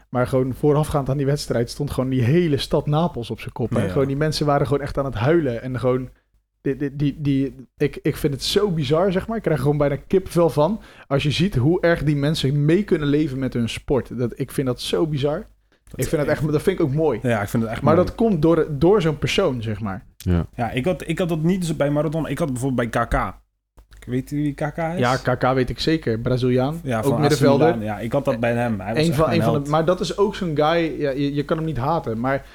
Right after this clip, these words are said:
Speaker 1: ja, ik weet niet. Ik, ik ben, eh, te laat eigenlijk mezelf gaan interesseren. Dat klinkt stom, want we, we zijn helemaal nog niet zo oud natuurlijk. Maar
Speaker 2: Mhm.
Speaker 1: ik ben me te laat gaan interesseren in voetbal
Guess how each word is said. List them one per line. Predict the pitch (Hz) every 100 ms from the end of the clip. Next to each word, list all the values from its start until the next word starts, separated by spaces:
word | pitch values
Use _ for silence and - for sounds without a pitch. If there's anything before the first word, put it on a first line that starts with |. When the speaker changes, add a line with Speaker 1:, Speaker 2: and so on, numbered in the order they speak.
| - -
Speaker 1:
ja, | 147
ik | 156 143
weet | 185
niet. | 151 -
Ik, | 151 147
ik | 156 135
ben, | 175 175 180 - _ _ _ _ _
eh, | - 143
te | 143 - 190
laat | 170 160 196 233 -
eigenlijk | 180 185 185
mezelf | 180 151 165 175 - -
gaan | - 151
interesseren. | 160 151 - 165 147
Dat | 151
klinkt | 151 156 147
stom, | - 151
want | 156 131 123
we, | 135 135
we | 123
zijn | 139
helemaal | 143
nog | 143
niet | 139
zo | 123
oud | 147 147
natuurlijk. | 143 151 131
Maar | 117
Speaker 2:
Mhm. |
Speaker 1:
ik | 147
ben | 175
me | 165
te | 147
laat | 156 202
gaan | -
interesseren | 175 165 143 170 170
in | 151 147
voetbal | 160 175 185 226